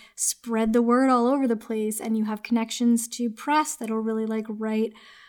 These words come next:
about you and make you stand out in just, like, the sea of stuff that's being made. And, and that's why, like everything, it always kind of comes back to the, the creators that have pre-existing access and have, you know, money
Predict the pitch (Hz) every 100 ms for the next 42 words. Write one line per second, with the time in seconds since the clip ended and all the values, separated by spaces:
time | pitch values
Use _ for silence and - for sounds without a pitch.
0 | _ 240 208 226 226 233 247 262 233 220
1 | 226 240 226 - 233 226 226 233 226 220
2 | 208 214 214 208 - - 233 226 214 -
3 | 220 214 220 220 220 214 214 269 294 226
4 | 214 214 - - - _ - 233 226 220
5 | 240 233 226 226 233 220 220 220 - 226
6 | 220 220 233 254 285 240 214 214 214 214
7 | 226 226 220 226 208 202 214 214 220 -
8 | 226 233 220 220 - - _ _ _ -
9 | 214 208 208 208 233 226 220 208 208 214
10 | 214 202 240 233 226 214 226 226 240 240
11 | 240 226 220 214 214 220 208 - 214 214
12 | 220 311 392 254 233